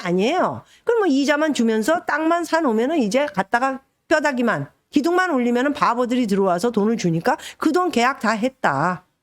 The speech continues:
이제 앞으로 들어올 돈이 사천억이다. 이렇게 해서 장사를 해 먹는 거예요. 오직 털 차고 아랫도리만 차고는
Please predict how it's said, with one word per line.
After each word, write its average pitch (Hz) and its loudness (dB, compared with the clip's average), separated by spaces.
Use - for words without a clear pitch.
이제 254 2
앞으로 247 0
들어올 208 0
돈이 269 0
사천억이다. 214 0
이렇게 392 0
해서 370 -4
장사를 226 0
해 254 2
먹는 226 0
거예요. 190 -2
오직 311 0
털 339 -2
차고 294 0
아랫도리만 226 0
차고는 240 -2